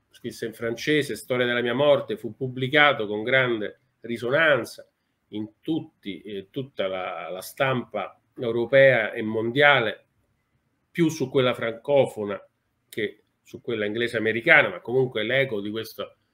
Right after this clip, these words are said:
di questo suo gesto fu grandiosa in quel momento. Ecco, però dal punto di vista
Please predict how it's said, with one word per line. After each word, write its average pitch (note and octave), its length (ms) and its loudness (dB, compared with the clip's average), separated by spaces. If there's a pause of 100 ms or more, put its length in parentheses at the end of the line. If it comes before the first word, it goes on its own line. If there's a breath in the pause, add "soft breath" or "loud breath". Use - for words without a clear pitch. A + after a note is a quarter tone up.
(220)
di G2 140 -16
questo G#2+ 600 -8
suo G#2+ 260 -8
gesto C3 500 2
fu A2 160 -14
grandiosa A#2 680 0
in G2+ 80 -8
quel C#3 160 -8
momento. E3+ 680 -2
Ecco, - 240 -12
però D#3+ 240 -4
dal C3+ 180 -2
punto F#3 280 -4
di D3 100 -2
vista D#3+ 380 -4